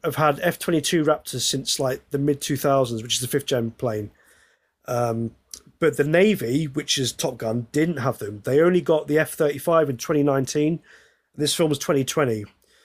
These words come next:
So there's all bits where, like, where just, uh, modern planes have, like, thrust vectoring, where they can basically move in the air like they're kind of floating and stuff.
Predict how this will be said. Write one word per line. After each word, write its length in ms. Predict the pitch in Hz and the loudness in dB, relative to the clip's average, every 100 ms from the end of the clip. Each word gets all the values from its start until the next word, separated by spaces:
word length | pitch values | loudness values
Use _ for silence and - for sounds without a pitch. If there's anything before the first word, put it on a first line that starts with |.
| _ | _
So 200 | - 147 | -2 0
there's 160 | 139 196 | 2 4
all 100 | 196 | 4
bits 320 | 190 190 - | 4 0 2
where, 160 | 165 | 4
like, 320 | 151 143 147 - - - | 6 4 2 -6 -10 0
where 420 | 160 160 156 147 _ _ _ _ _ _ _ _ - | 4 6 4 2 _ _ _ _ _ _ _ _ -8
just, 240 | 143 - | -4 0
uh, 220 | 156 143 135 _ - | 2 2 2 _ -4
modern 240 | 170 165 | 0 0
planes 280 | 147 170 160 | 0 0 2
have, 100 | 143 | 2
like, 160 | 139 147 | -2 -6
thrust 360 | - 160 151 | -4 -2 -2
vectoring, 360 | 165 165 - 127 | -4 -6 -4 -2
where 100 | 127 | -2
they 120 | 135 | -2
can 280 | 127 135 120 - - _ - | -2 -4 -4 -8 -20 _ -4
basically 300 | 147 160 151 | -2 0 4
move 220 | 170 165 | 4 4
in 100 | 143 | 2
the 120 | 139 | 6
air 180 | 156 151 | 6 6
like 380 | 135 127 - - | 4 0 -4 -8
they're 120 | 131 | -6
kind 140 | - | -2
of 60 | 135 | -2
floating 440 | - 139 139 143 143 | 0 0 0 0 0
and 80 | |
stuff. 320 | 131 160 156 | 0 -2 -2